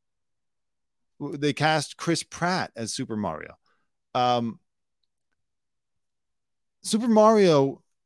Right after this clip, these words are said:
is an Italian character, first of all. First of all, he's fake.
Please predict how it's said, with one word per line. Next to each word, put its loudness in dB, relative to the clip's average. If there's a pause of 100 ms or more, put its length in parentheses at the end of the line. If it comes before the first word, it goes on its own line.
(640)
is -4 (140)
an -2
Italian 0
character, -6 (340)
first 2
of -4
all. -6 (460)
First 2
of -2
all, 4 (320)
he's -2
fake. -6